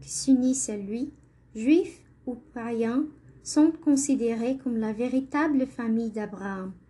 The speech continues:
et les héritiers de la promesse, c'est-à-dire la promesse de la vie éternelle, dans un environnement sans péché, douleur et la souffrance ne seront plus.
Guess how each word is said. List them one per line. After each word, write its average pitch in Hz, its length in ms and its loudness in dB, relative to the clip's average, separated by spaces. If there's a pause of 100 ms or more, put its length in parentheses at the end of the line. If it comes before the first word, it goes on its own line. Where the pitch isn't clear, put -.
(420)
et 226 80 2
les 226 320 2
héritiers 247 720 0
de 220 140 -2
la 214 180 -2
promesse, 196 800 -8 (760)
c'est-à-dire 262 680 2 (280)
la 220 180 -4
promesse 220 580 -4
de 220 120 -2
la 208 160 -2
vie 208 180 -2
éternelle, 202 680 -4 (520)
dans 214 240 -2
un 220 160 0 (120)
environnement 208 1000 -4 (160)
sans - 260 -4
péché, 220 580 -4 (500)
douleur 202 600 -2 (380)
et 233 100 2
la 220 140 2
souffrance - 840 -6 (240)
ne 214 140 -2
seront 202 440 -6
plus. 180 360 -8